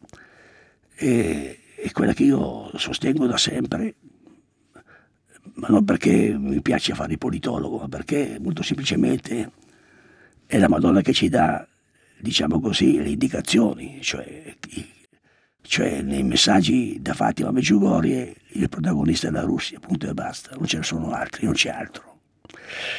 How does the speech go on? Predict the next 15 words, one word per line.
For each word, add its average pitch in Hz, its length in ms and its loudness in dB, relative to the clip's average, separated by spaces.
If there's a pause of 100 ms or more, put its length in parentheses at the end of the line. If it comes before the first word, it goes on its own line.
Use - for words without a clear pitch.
(220)
E - 100 -10
quindi, 143 640 4 (180)
come - 240 2
dire, 120 720 2 (720)
se, - 680 0 (640)
se 214 140 0
seguiamo 214 340 6
queste 202 220 4
indicazioni 170 560 4
non - 120 2
ci 151 120 -2
sbagliamo. 123 760 -4 (680)
Come 214 280 4
vedete, 262 640 4
eh, - 1040 -2